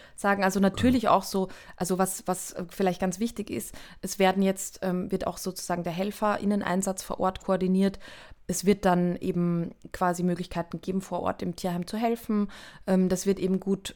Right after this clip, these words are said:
Speaker 1: organisiert. Da wird auch genau erklärt, ähm, quasi, ja, wo man da übernachten kann und wie das eben alles so, so abläuft.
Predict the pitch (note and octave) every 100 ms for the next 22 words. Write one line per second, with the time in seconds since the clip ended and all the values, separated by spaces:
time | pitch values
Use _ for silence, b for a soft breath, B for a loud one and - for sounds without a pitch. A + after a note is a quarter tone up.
0 | - G3 F#3+ F#3+ F#3+ - F#3+ F#3+ F#3 F#3
1 | F#3 F3 - F#3 F3 F#3 - F#3 F3 F3
2 | F3 - - - F3 F3+ E3+ E3+ F3 E3+
3 | B B B D#3 D#3+ E3+ F3 - B3 G3+
4 | - - F#3+ F3+ F#3 F#3 F3 F#3 F#3 -
5 | - F3+ F3 E3+ E3+ F3 - E3+ E3+ -
6 | - F#3+ - G3 F#3+ F#3 -